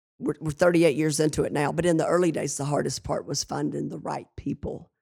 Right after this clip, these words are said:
that had the same, uh, belief system, same faith. But fast forward to today, I will brag on my staff in every location we have in America and also in other countries, that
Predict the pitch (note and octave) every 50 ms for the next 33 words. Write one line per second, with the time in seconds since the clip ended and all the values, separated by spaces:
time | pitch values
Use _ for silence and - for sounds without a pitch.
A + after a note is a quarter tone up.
0 | _ _ - - D#3 D#3 D#3 C#3+ C#3+ D3+ C#3 - - D#3+ D3+ D3 C#3+ E4+ C#4+ -
1 | - _ _ _ _ _ _ _ _ _ _ _ - D3+ D3+ C#3+ C#3 D3+ D#3 D#3
2 | D#3 D#3 D3+ - - D3 D3 - - - C#3+ C#3 C#3+ - - D3+ D3 C#3 - D#3+
3 | D#3 D#3 D3 D3+ D3 - - - - - _ _ _ _ _ - D#3 E3 D#3 -
4 | - - E3 D#3+ D#3+ D3 - - D#3+ D#3 D3+ - D3+ C#3+ D3+ C#3 D3 D#3 D3+ C#3+
5 | C3+ D#3 D#3 D#3 D#3 E3 F#3+ D3+ D3+ D3 D#3+ D3+ D3 D3+ D3 - C#3+ - - -
6 | - D#3+ D3 C#3+ D#3 - - D3 D3+ - - - D3+ D3+ E3 D#3+ D#3 D3+ D3+ C#3+
7 | - - - D#3 D3 - D#3+ D3+ D3+ - - D3+ D3+ D#3 D#3 D#3 D3 D3 D3+ D#3
8 | C#3+ C#3+ D3+ D3 C#3+ D#3 D3+ D3 - - D#3 D3 - - - D3 D3+ D#3 D#3+ D3+
9 | - - D#3 D3+ D3+ D3 D3 D3 D3+ D3 - D#3 D3+ C#3+ - - - - - -
10 | - - - - - - - - - _ _ - - E3 D#3+ - - - -